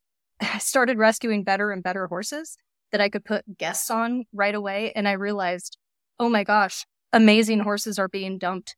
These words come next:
due to financial situations, divorce, changes in family, moving every day." Um, and so fast forward three or four years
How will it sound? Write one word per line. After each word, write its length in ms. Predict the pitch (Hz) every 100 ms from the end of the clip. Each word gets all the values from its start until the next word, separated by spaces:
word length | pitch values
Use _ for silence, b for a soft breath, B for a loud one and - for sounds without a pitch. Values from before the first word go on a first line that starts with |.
| _
due 120 | 214 196
to 80 |
financial 500 | 190 175 180 180 190 185
situations, 920 | 190 - 185 180 190 185 180 180 - -
divorce, 480 | 185 175 180 175 -
changes 400 | 196 175 180 175
in 100 | 165
family, 580 | 175 175 180 175 170 170
moving 640 | 190 185 185 190 185 180 208 _ _ _ _ -
every 260 | 208 196 180
day." 380 | 190 175 - _ _ _ _ -
Um, 240 | 202 202 -
and 140 | 214
so 180 | 214 202
fast 320 | - 196 -
forward 260 | 220 208 202
three 160 | 208
or 100 | 202
four 200 | 190 196
years 420 | 190 208 214 208